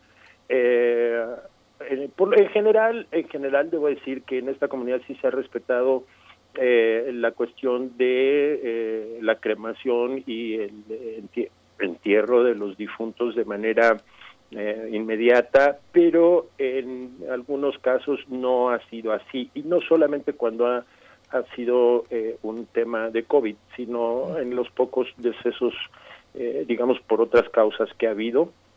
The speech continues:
de no covid, eh, se ha roto un poco la regla, y eso, pues, preocupa, preocupa y altera un poco, digamos, la sensibilidad de la población que, que más se cuida. Eh,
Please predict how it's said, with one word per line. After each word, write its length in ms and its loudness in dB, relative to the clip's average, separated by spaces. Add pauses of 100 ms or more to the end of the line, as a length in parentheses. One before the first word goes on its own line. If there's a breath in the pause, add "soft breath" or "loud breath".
(140)
de 220 -4
no 180 -2
covid, 380 2 (160)
eh, 640 -2 (260)
se 80 6
ha 60 6
roto 240 4
un 80 0
poco 560 0
la 340 -6
regla, 560 0
y 320 -2
eso, 460 4 (480 soft breath)
pues, 240 6 (140)
preocupa, 800 2 (100)
preocupa 800 0
y 200 -6
altera 460 -2
un 120 -6
poco, 1080 -4
digamos, 360 -4
la 160 -2
sensibilidad 880 -4
de 800 -6
la 140 -4
población 720 -2
que, 340 -6 (100)
que 120 -4
más 340 -2
se 120 -4
cuida. 420 -2 (520 loud breath)
Eh, 300 0